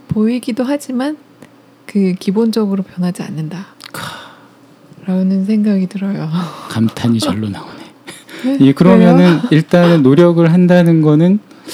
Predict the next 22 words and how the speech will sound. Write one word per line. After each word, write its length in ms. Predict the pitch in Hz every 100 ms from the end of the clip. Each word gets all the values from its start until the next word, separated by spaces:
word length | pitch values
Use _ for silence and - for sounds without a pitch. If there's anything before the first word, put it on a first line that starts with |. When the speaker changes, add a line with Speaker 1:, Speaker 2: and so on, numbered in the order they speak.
| -
Speaker 2:
어떤 220 | - 120 139
변화에 420 | 131 151 151 147
대한 420 | 135 131 127 127
가능성을 680 | - 120 131 - 139 135 127
많이 260 | 104 113 117
염두에 400 | 101 123 135 131
두고 200 | - 110
있다는 240 | 92 117
그런 220 | 110 127
얘기 160 | 117 92
같네요. 300 | 85 90 135 - _ _ _ _ - _ _ _ _ _
Speaker 1:
변할 1000 | 214 214 240 269 277 269 269 254 254 247
수 280 | - - 233
있다라는 840 | 190 - 254 247 240 220 214 202
건 100 | 202
잘 160 | 202 175
모르겠고 400 | 170 180 190 190
변하고자 600 | - 180 226 233 214 220
하고, 540 | 254 233 240 233 214
Speaker 2:
음. 240 | 214 208
Speaker 1:
그러니까 240 | 202 208 -
그런 520 | - 214 208 190 180